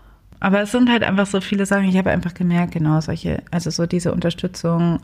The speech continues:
auch, ähm, die Unterstützung, die du mir gegeben hast oder so. Also es sind halt, ähm, wenn es auch nur ist, ne, wenn es einfach so konkrete Sachen sind, wie,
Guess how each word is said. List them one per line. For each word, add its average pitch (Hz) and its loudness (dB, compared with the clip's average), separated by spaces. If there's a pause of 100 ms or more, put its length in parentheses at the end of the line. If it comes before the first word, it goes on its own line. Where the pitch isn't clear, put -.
auch, 165 0 (200)
ähm, 170 0 (400)
die - -4
Unterstützung, 170 0
die 175 2
du 190 2
mir 175 4
gegeben 165 0
hast 165 -2
oder 170 -2
so. 165 -2
Also 165 0
es 175 -4
sind 180 2
halt, 175 0 (600)
ähm, 170 2 (280)
wenn 202 2
es 208 0
auch - 0
nur 190 4
ist, - -2 (220)
ne, 190 0
wenn 185 4
es 185 2
einfach 175 2
so 175 -4
konkrete 180 2
Sachen 165 0
sind, 156 -4
wie, 170 -2